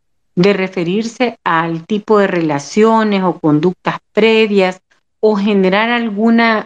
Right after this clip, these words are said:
mención que puede dar lugar a cualquier, eh, cuestionamiento de las relaciones que los hermanos Guerrero podrían o no tener, no tiene nada que ver con el deber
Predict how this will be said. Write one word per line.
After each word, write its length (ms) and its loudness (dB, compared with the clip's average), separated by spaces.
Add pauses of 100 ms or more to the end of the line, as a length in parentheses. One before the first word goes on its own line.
mención 880 2
que 120 -14
puede 420 2
dar 300 0
lugar 640 -2 (360)
a 240 -2
cualquier, 960 -2 (100)
eh, 480 -8
cuestionamiento 1080 2 (420)
de 200 2
las 220 -2
relaciones 720 -2
que 80 -2
los 140 0
hermanos 480 0
Guerrero 640 -2
podrían 640 2
o 140 0
no 320 2
tener, 540 0 (640)
no 240 4
tiene 380 0
nada 580 4
que 220 -2
ver 320 0 (260)
con 180 4
el 200 0
deber 440 0